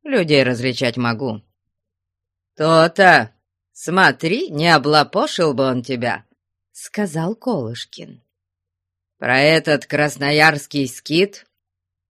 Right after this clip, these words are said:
нехорошая намолвка пошла.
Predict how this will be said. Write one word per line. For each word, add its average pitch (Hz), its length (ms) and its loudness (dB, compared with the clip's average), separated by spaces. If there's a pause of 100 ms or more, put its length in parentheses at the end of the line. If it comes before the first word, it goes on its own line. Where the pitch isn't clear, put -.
нехорошая 170 1080 0
намолвка 139 760 -2
пошла. 104 540 -10